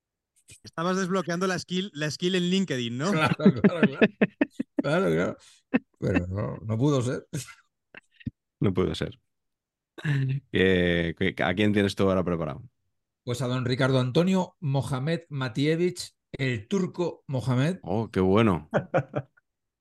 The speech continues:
Speaker 2: Que, que yo, yo insisto, insisto mucho con esto, pero en serio, con esta dirección de arte no se puede entrenar en España.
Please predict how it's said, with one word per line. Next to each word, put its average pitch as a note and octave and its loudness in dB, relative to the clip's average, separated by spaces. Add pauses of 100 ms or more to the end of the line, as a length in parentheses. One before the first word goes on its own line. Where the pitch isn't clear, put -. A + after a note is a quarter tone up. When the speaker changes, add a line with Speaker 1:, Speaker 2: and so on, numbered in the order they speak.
(120)
Speaker 2:
Que, A#2 -2 (280)
que B2 4
yo, F3+ 2 (520)
yo B2 -4
insisto, A#2 -4 (880)
insisto C3+ 2
mucho A#2 0
con F#2+ -6
esto, A#2 -8
pero G#2 -8 (840)
en G#2+ 2
serio, F#2+ 4
con A#2 -2
esta B2+ -2
dirección A2 -2
de G#2+ 2
arte G#2 -2
no G#2 0
se F#2+ 0
puede F2+ -2
entrenar F2 -8
en F#2 -12
España. F2 -6